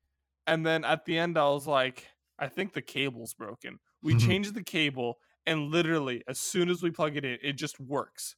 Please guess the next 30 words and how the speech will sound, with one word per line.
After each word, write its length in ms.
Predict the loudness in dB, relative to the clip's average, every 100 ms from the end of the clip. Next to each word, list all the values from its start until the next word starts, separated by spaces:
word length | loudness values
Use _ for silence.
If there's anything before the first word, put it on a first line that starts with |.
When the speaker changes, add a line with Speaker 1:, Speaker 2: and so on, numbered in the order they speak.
| _ -12
Speaker 1:
perfectly. 580 | -4 -2 -4 -8 -20 -20 _ -8
Nothing 480 | -2 0 0 -4
wrong. 220 | -6 -8 -10 _ _ _ -6
So 180 | 0 2
I 140 | 2
think 280 | 0 -4 -2
after 300 | 0 0 0
about 240 | 0 0 -2
six 340 | -6 -6 -2
hours 360 | 4 4 4 0
of 60 | -6
me 140 | -8
losing 540 | -6 -2 -2 -2 -4 -2
my 140 | -2
mind, 460 | 0 0 0 -2 -8
it 80 | -4
was 160 | -4 -2
just 220 | -4 -4
a 40 | -6
broken 440 | -2 -4 -4 -10
cable, 520 | -2 -2 -2 -4 -4 -8
and 120 | -4 -4
it 60 |
just 200 | -4 -14 _ -14
really 340 | -6 -4 -4 -8
pissed 300 | -10 -12 -12
me 100 | -12
off. 240 | -12 -14 _ _ _ _ _
Speaker 2:
Dude, 380 | -2 0 0 -6 _ _ _ _ _ _ -10 -10 -6 2
it's, 260 | 2 2